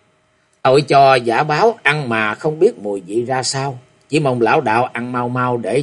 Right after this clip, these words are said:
chữa trị cho gã. Cơm xong xuôi, Đông Phương Bạch lôi mấy rễ cây ra rửa rồi đem xác thuốc. Đúng một canh giờ sau, Trác Vĩnh Niên mới ra hiệu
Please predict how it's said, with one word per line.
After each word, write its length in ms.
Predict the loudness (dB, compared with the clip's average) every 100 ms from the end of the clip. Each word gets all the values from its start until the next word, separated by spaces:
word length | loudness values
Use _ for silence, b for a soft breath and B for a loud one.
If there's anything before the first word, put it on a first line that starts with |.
| -2
chữa 180 | 0 0
trị 240 | -2 -6 -4
cho 140 | -6
gã. 180 | -6 -14 -14 _ _ _ _ _ _ _ _ _ _
Cơm 220 | 2 2 2
xong 280 | 0 0
xuôi, 320 | 0 2 2 0 _ _ _ _
Đông 160 | -2 2
Phương 220 | 2 2
Bạch 160 | 0 2
lôi 340 | 2 2 2
mấy 180 | 2 0
rễ 220 | 2 0
cây 280 | 0 0 0
ra 220 | 0 -2
rửa 320 | -2 -2 -2 -2
rồi 220 | -4 -4
đem 220 | -4 -6
xác 220 | -4 -6 -6
thuốc. 240 | -4 -4 -4 _ _ _ _ _ b b b -2
Đúng 180 | 2 4
một 180 | 4 2
canh 240 | 0 2
giờ 220 | 2 2 0
sau, 340 | 2 4 4 2
Trác 200 | -2 -2
Vĩnh 220 | -4 0
Niên 260 | 0 0
mới 120 | 0 2
ra 220 | 2 0
hiệu 260 | -2 -2